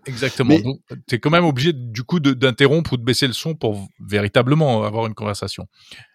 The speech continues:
Speaker 2: Mais
Speaker 1: Mais
Speaker 2: en termes de sécurité, c'est bien aussi, non ? Parce que tu, t'es, t'es moins, parce que, alors moi, mon
Speaker 1: De
Speaker 2: truc
Speaker 1: sécurité sur la plage, tu veux dire ? Pour les quoi ? Les requins, les trucs comme ça ?
Speaker 2: Non,
Speaker 1: Les
Speaker 2: mais par exemple, quand, si tu fais du vélo ou si t'es sur une trottinette
Speaker 1: Ah bah
Speaker 2: et que
Speaker 1: oui,
Speaker 2: t'as ce
Speaker 1: oui,
Speaker 2: type
Speaker 1: oui,
Speaker 2: de
Speaker 1: bien
Speaker 2: choses
Speaker 1: sûr, bien
Speaker 2: pour,
Speaker 1: sûr.
Speaker 2: pour
Speaker 1: Bah,
Speaker 2: écouter les
Speaker 1: normalement, t'as pas
Speaker 2: podcasts,
Speaker 1: le droit
Speaker 2: et cetera.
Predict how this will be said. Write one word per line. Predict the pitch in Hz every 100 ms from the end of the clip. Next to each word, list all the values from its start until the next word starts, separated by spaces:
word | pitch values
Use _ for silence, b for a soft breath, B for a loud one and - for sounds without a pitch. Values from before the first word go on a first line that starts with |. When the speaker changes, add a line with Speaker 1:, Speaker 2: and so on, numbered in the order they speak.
| -
Speaker 2:
Mais | 143
Speaker 1:
Mais | 151
Speaker 2:
en | 147
termes | 202
de | 143
sécurité, | - 135 131 117 160
c'est | - 95
bien | 139 185
aussi, | 110 - -
non ? | 87 113
Parce | 123 101
que | - 98 95 92 92
tu, | - -
t'es, | - - 120
t'es | - 123
moins, | 120 139 151 151 120 101
parce | 104 -
que, | 113 -
alors | 95 113
moi, | 190
mon | 127
Speaker 1:
De | 98
Speaker 2:
truc | 117
Speaker 1:
sécurité | 147 147 127 143 131
sur | 135
la | 120
plage, | 165 190
tu | -
veux | 147
dire ? | 175 202
Pour | - 120
les | 117
quoi ? | 123 107
Les | 107
requins, | 117 - 131 139 139
les | 123
trucs | 120
comme | 131 123
ça ? | 143 165
Speaker 2:
Non, | 165 185
Speaker 1:
Les | 185
Speaker 2:
mais | 135
par | 123
exemple, | 127 151 -
quand, | 110
si | -
tu | -
fais | 98
du | 101 110
vélo | 165 160 123 123 127
ou | 120
si | - 98
t'es | 98
sur | -
une | 104
trottinette | - 113 - 156 120
Speaker 1:
Ah |
bah | 113
Speaker 2:
et |
que | 147
Speaker 1:
oui, | 190
Speaker 2:
t'as |
ce | 143
Speaker 1:
oui, | 131
Speaker 2:
type | 139
Speaker 1:
oui, | 139
Speaker 2:
de |
Speaker 1:
bien | 107
Speaker 2:
choses | 104 135 131
Speaker 1:
sûr, |
bien | 117
Speaker 2:
pour, | 104
Speaker 1:
sûr. | 98
Speaker 2:
pour | -
Speaker 1:
Bah, | 104
Speaker 2:
écouter | 104 107
les | 113
Speaker 1:
normalement, | 107
t'as | 98
pas | 113
Speaker 2:
podcasts, | 113
Speaker 1:
le | 110
droit | 127
Speaker 2:
et | 127
cetera. | 120